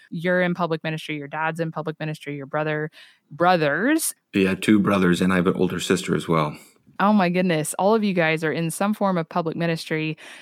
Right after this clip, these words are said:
Speaker 1: And so I've always kind of watched at a distance and thought, like, "I really wonder what their story is. I wonder how they came to faith in Christ." Could you just tell us a little bit about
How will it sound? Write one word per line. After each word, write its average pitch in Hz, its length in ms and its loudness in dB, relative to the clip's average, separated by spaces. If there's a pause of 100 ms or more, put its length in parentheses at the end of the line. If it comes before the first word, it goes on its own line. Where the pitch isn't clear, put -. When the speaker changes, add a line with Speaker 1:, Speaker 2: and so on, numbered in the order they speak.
Speaker 1:
And 180 140 -4
so 190 120 4
I've 175 120 2
always 233 360 4
kind 196 160 0
of 165 120 0
watched 175 400 2
at 160 100 -6
a - 20 -14
distance 160 520 -2
and 156 120 -2
thought, 147 280 0
like, 151 260 -8
"I 190 160 -8
really 339 220 4
wonder 196 420 4
what 165 180 2
their 156 140 0
story 165 400 2
is. 156 140 2
I 156 60 2
wonder 165 520 2 (380)
how 180 240 2
they 202 100 2
came 180 220 -2
to 170 80 0
faith 156 280 -4
in 160 120 -2
Christ." 147 580 -2
Could 196 160 -2
you 247 60 -6
just - 180 0
tell 175 220 0
us 180 180 0
a - 60 -4
little 160 200 2
bit 165 140 0
about 156 400 0